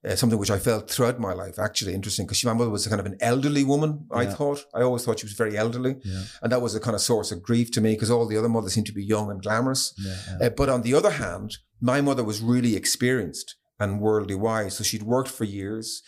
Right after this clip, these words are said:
Speaker 1: She
Speaker 2: Mm.
Speaker 1: was a single working mother. She knew what was going on.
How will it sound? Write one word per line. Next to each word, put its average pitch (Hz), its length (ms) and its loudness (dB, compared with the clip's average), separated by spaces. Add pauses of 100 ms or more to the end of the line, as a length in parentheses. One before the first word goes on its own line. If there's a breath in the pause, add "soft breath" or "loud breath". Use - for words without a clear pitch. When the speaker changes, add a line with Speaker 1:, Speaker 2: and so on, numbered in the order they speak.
(140)
Speaker 1:
She 98 120 -2
Speaker 2:
Mm. 107 60 0
Speaker 1:
was 98 120 -4
a 95 60 -2
single 123 800 2 (220 loud breath)
working 110 720 0
mother. 92 440 0
She 117 180 4
knew 131 260 6
what 123 200 0
was 104 140 -4
going 95 340 -2
on. 104 360 -2